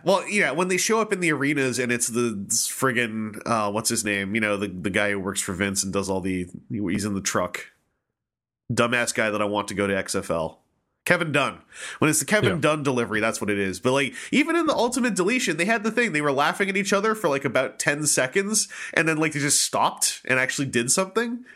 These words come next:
Speaker 1: And it, it felt like, I don't know, it felt like very much a creative statement of, like, this is not what this, this isn't the whole of this,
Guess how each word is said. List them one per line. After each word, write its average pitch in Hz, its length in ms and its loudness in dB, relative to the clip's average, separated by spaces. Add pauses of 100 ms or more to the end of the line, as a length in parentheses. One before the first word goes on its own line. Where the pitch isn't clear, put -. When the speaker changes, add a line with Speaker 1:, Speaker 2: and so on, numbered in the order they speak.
(220)
Speaker 1:
And 147 120 2
it, 156 220 0
it 143 140 0
felt 175 400 0
like, 147 240 0
I 123 80 2
don't 110 120 -4
know, 101 260 0
it 135 100 0
felt 190 180 2
like 170 100 0
very 143 160 2
much 147 160 0
a 143 60 -4
creative 127 380 0
statement 110 360 0
of, 95 120 -4
like, 110 180 0
this 131 180 0
is 127 160 -2
not 131 280 0
what 160 160 -2
this, - 260 -2 (380)
this 170 160 4
isn't 202 260 0
the 185 100 2
whole 208 300 2
of 151 120 -6
this, 175 200 0